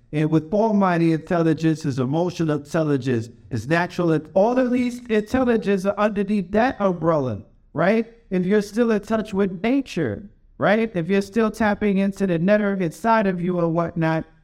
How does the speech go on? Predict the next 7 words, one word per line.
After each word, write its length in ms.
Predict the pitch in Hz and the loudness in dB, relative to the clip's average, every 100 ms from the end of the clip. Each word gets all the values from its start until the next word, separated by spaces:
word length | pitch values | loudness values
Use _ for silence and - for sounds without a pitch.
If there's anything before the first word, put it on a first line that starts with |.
| _ | _
yes, 420 | 165 208 156 - _ _ _ | 2 2 2 -4 _ _ _
then 220 | 127 131 | -2 0
you 220 | 127 180 185 | 2 0 2
will 300 | 180 151 151 | 0 -2 -2
be 300 | 139 135 120 | 0 -2 -2
safely 540 | - - 160 156 143 | -8 -2 0 0 -4
guarded 680 | 143 139 156 156 135 127 - | -2 0 2 2 2 -2 -6